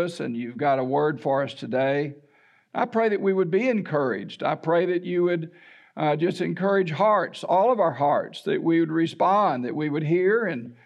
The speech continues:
respond and be grateful and thankful for what you're doing, what you're teaching us, what you're showing us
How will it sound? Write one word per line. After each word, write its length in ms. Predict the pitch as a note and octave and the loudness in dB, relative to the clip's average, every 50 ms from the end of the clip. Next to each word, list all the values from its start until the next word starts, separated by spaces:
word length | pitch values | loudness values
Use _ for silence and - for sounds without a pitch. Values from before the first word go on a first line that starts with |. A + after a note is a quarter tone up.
| _ _ _ _ - | _ _ _ _ -2
respond 640 | - E3+ E3+ - - F3 F3+ F#3 G3 G#3 A3+ G#3+ | 0 0 0 0 0 2 2 4 4 4 2 2
and 100 | F#3+ E3 | 0 -2
be 80 | D3+ C#3+ | -4 -2
grateful 540 | B2+ F#3 F#3+ G#3 B3 B3 A#3+ - E3 A#2+ A#2 | 0 2 2 2 2 0 -4 -6 -6 -4 -4
and 140 | A2+ A2+ | -6 -2
thankful 600 | - F3+ G3 A3 A#3+ - - - - - - - _ _ _ _ _ _ _ | 0 2 2 2 0 -4 -8 -12 -12 -12 -14 -16 _ _ _ _ _ _ _
for 140 | - - D#3+ | -6 -2 0
what 260 | D#3+ F3+ F3+ F3+ - | 0 0 0 -2 -4
you're 80 | E3 D3+ | -6 -4
doing, 480 | C3+ F3 G3 G#3+ G#3+ F3+ C#3 A2+ A2+ | 0 2 2 2 2 0 -2 -4 -4
what 220 | B2 D3+ E3+ F3+ - | -2 -2 -2 -2 -4
you're 80 | E3 | -6
teaching 420 | D3+ - G3 G3+ G#3 - - D#3+ C3+ | -4 -2 -2 -2 -2 -2 -4 -4 -4
us, 140 | C3+ C3 C#3 | -6 -4 -4
what 200 | E3 E3 E3+ - | -4 -4 -4 -4
you're 80 | E3+ | -8
showing 380 | C#3 - F3+ F#3 F#3 G3 F#3 D3+ | -6 -2 0 2 2 2 2 0
us 220 | A2+ A2 - - | -4 -6 -10 -14